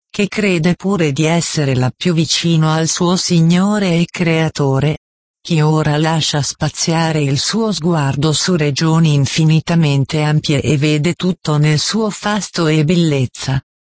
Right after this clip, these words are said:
potrà immaginarsi approssimativamente, in quale libertà spirituale l'anima può contemplare tutto ciò che è intorno a lei dopo la salita compiuta.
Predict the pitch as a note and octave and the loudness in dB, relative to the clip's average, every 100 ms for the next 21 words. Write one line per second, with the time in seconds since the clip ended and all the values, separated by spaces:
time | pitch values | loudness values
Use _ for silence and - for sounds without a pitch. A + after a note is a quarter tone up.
0 | _ F3 E3 E3+ C#3+ D3 D#3+ D#3+ D3+ D3+ | _ -6 -4 -2 0 2 2 2 2 2
1 | D3+ D3+ E3+ - D#3+ C3+ - A3 F#3+ - | 2 2 -2 -2 -4 -4 -4 -4 -4 -2
2 | E3+ C#3 C#3 - C#3 C#3+ C#3+ C#3+ C#3+ E3 | 0 0 -2 -2 0 2 2 2 0 -2
3 | - _ _ - F#3+ F#3 F3+ D3+ D3 D#3+ | -8 _ _ -2 0 0 0 2 2 2
4 | D#3+ D#3 D3 - F#3 F3+ - - F3 E3+ | 2 2 0 -2 -2 -2 -4 -4 0 0
5 | F3+ G3+ F#3 D3 C3+ D3 E3 E3+ F3+ F#3+ | 0 0 0 0 0 2 2 4 4 4
6 | F3+ E3+ E3 E3+ E3 D#3 - F3+ D#3+ - | 2 0 -2 -4 0 -2 0 0 -2 0
7 | E3 D3+ D3 - F3+ - E3 D#3+ - E3+ | 0 0 -2 -2 -4 -4 -4 -4 -2 -2
8 | E3+ - D#3 D3+ E3 F3 E3+ - C#3 B2 | -2 -2 0 0 0 2 2 2 0 0
9 | E3 E3+ D#3 C#3+ C#3 C#3+ E3+ F3 - F3 | 2 2 2 0 0 0 0 -2 -2 -2
10 | D#3+ - D3 D3 F3 - C#3+ - C#3 C#3 | -2 0 0 2 2 0 -4 0 0 0
11 | C3+ C3+ - | 0 -2 -2